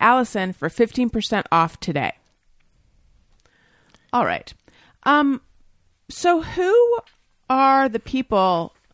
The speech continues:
well, it sounds like there's maybe a few different people, but in your mind, who are the people that are, like, going through,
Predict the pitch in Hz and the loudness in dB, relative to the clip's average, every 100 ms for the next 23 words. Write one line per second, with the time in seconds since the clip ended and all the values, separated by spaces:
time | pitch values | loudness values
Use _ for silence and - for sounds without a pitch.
0 | _ _ _ _ _ _ _ _ _ _ | _ _ _ _ _ _ _ _ _ _
1 | _ _ _ - 233 226 - - - 247 | _ _ _ 0 4 4 2 -14 -6 -4
2 | 233 220 214 190 208 190 - 202 214 - | -4 -4 -6 -4 -4 -4 -6 -6 -6 -6
3 | 180 - 139 165 180 - - - - _ | -8 -6 -6 0 0 0 -14 -20 -20 _
4 | _ _ _ _ _ _ _ _ _ _ | _ _ _ _ _ _ _ _ _ _
5 | _ _ _ - - 247 285 277 269 233 | _ _ _ -6 0 2 4 4 2 2
6 | 247 214 214 214 190 175 170 151 139 170 | 2 2 0 0 2 2 2 0 -2 -2
7 | 170 165 160 165 160 156 147 | -2 -4 -2 0 2 0 -2